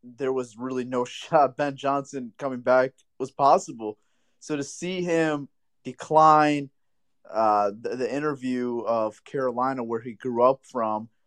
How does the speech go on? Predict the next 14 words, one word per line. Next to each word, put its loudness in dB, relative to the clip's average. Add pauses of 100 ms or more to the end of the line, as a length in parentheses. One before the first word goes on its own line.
(360)
and -4
informing 0
them 2
saying, -4
"Hey, 6 (100)
I 6
wanna -4
stay -4
here -4
in -8
Detroit," 2 (840)
that 8
is -8
absolutely -6